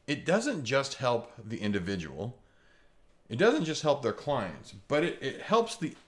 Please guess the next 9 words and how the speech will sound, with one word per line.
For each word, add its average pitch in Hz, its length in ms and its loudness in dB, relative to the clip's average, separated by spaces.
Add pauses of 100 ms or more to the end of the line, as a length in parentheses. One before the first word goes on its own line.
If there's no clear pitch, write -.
(180)
industry 110 800 2 (340)
in 110 300 -2
general. 101 600 0 (220)
Because 107 300 0
when 135 120 0
you 202 120 2
have 139 500 0 (140)
continuous 131 480 -4
education, 117 760 -2